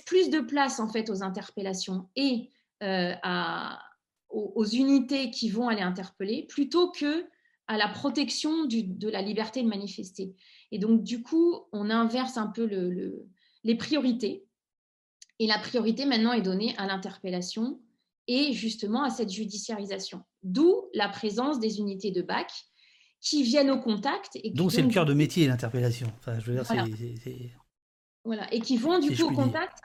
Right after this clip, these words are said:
Speaker 1: alors que normalement, les C R S et les gendarmes mobiles, leur boulot, c'est de ne pas aller au contact, justement.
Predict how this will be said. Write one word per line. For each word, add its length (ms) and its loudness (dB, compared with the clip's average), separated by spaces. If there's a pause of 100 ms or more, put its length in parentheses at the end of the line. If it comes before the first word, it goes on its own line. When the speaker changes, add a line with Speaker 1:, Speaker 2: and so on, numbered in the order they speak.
Speaker 1:
alors 280 2
que 80 2
normalement, 400 4
les 100 2
C 200 -2
R 80 -2
S 140 -2
et 40 0
les 80 -2
gendarmes 300 -2
mobiles, 300 -2 (140)
leur 280 0
boulot, 320 2
c'est 160 2
de 100 2
ne 140 2
pas 180 2
aller 180 2
au 100 2
contact, 520 -8
justement. 500 -10